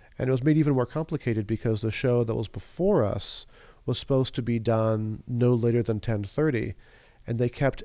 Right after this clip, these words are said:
ending their show at eleven, eleven oh five, and we had to change the set over to our set.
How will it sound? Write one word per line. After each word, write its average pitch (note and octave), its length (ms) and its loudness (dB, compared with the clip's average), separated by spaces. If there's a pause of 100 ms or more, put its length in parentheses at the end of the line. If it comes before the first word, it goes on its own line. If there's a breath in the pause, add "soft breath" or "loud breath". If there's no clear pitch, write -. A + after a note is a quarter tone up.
ending C3 300 0
their A2+ 140 0
show A#2 280 0
at A2+ 60 4
eleven, A2 400 2
eleven G#2+ 300 0
oh G2 100 -2
five, A#2+ 580 -2 (400 loud breath)
and B2+ 120 -2
we C3+ 80 6
had C#3 60 6
to B2+ 60 2
change A#2+ 380 0
the G2+ 80 -6
set C#3 300 0
over - 340 -4 (640 soft breath)
to - 120 -2
our G#2 180 -2
set. - 380 0